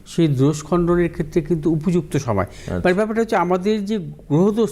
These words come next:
Speaker 1: থাকে, আমরা তো
Speaker 2: হ্যাঁ, হ্যাঁ।
Speaker 1: যখন তখন গ্রহদোষ কাটাতে পারি না,
Speaker 2: হুম।
Speaker 1: যে মনে করেন, "আচ্ছা, চল কালকে কা-,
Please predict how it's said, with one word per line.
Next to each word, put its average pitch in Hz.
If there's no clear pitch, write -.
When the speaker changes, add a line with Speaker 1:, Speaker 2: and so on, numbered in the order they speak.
Speaker 1:
থাকে, 117
আমরা 147
তো 196
Speaker 2:
হ্যাঁ, 120
হ্যাঁ। -
Speaker 1:
যখন 196
তখন 202
গ্রহদোষ 190
কাটাতে 190
পারি 185
না, 110
Speaker 2:
হুম। 110
Speaker 1:
যে 175
মনে 190
করেন, 196
"আচ্ছা, 202
চল 190
কালকে 170
কা-, 139